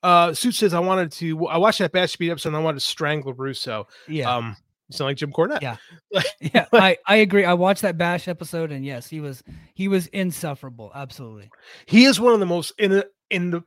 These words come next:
Speaker 1: in professional wrestling, a place where there are quite a few questionable characters, he might be the least likable person who hasn't killed anybody in pro wrestling.
Speaker 2: <laughs>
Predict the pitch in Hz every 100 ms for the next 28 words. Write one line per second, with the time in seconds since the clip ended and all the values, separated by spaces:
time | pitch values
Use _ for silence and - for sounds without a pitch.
0 | _ - 165 - 160 269 254 202 165 127
1 | 113 - 92 98 139 151 - 202 226 -
2 | 185 156 151 151 135 135 - 151 143 139
3 | - - 330 - 180 175 165 139 _ _
4 | _ _ _ _ - 185 - 160 120 -
5 | 120 117 117 - _ _ _ _ - 214
6 | 269 285 175 160 - 120 113 110 123 120
7 | 127 165 185 - 147 147 139 127 120 113
8 | 120 _ _ _ _ _ _ _ _ -
9 | 190 - 180 151 156 139 131 117 - 110
10 | 113 110 110 104 110 110 _ _ _ 139
11 | 123 113 123 95 69 - 92 123 - -
12 | - -